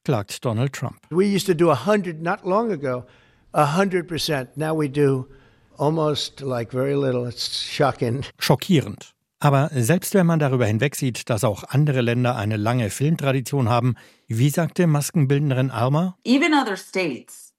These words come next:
Speaker 3: Georgia, Atlanta, you know.
Speaker 1: Richtig, eine Menge Produktionen finden inzwischen in Georgia, New Mexico, New York City statt. Dort werden zum Teil neue, moderne Studios gebaut. Warum ist das so?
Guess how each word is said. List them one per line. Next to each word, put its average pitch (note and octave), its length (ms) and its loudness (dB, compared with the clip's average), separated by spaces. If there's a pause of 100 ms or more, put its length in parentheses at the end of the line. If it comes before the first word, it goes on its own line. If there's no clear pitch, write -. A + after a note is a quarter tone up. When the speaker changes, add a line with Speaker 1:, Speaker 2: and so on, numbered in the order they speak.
(120)
Speaker 3:
Georgia, D3+ 560 2
Atlanta, C#3+ 720 0
you D3 160 -4
know. C#3 420 -6
Speaker 1:
Richtig, C#3 680 -2
eine A#2+ 200 2
Menge D#3 240 2
Produktionen D3+ 680 -2
finden C#3+ 360 -2
inzwischen C3 500 0
in A#2 280 -2 (280)
Georgia, A#2+ 640 0 (180)
New C#3+ 160 6
Mexico, C3+ 640 0 (200)
New F#3+ 140 6
York A2+ 280 0
City B2 400 -2
statt. - 400 -14 (320)
Dort D#3 280 0
werden D#3 320 0
zum A2 260 -2
Teil B2+ 300 0
neue, B2+ 500 2
moderne A#2+ 560 0
Studios G2+ 640 -4
gebaut. C#3+ 520 -2 (220)
Warum D#3+ 320 2
ist - 160 -4
das G#2+ 160 -8
so? - 160 -14